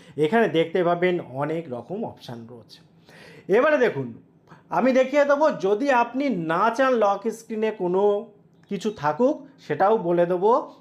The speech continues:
তার আগে বাকি অপশানগুলো দেখে নিই। এখানে, এখানে দেখুন, ওয়ালপেপার সেটিং বলে যে অপশানটা রয়েছে,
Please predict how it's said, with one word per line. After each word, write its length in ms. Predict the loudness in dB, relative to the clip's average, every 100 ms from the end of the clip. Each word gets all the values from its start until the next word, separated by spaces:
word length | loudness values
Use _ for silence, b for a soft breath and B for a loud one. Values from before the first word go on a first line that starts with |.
| -4
তার 160 | 0 2
আগে 300 | 0 0 -2
বাকি 460 | -2 -6 -4 0
অপশানগুলো 540 | 0 0 -6 -4 -4 -4
দেখে 280 | -6 -10
নিই। 160 | -14 -18 -20 B B B 0
এখানে, 280 | 2 4 4 2 0 -4
এখানে 280 | -2 0
দেখুন, 240 | 2 2 0
ওয়ালপেপার 840 | 0 0 2 2 2 -2 2 0
সেটিং 640 | 0 -4 -4 0 -2 -2 -10 -20 -12
বলে 440 | -2 2 4 4 0 -4
যে 200 | 0 2
অপশানটা 520 | 2 0 -2 0 0
রয়েছে, 420 | 2 -2 -4 -16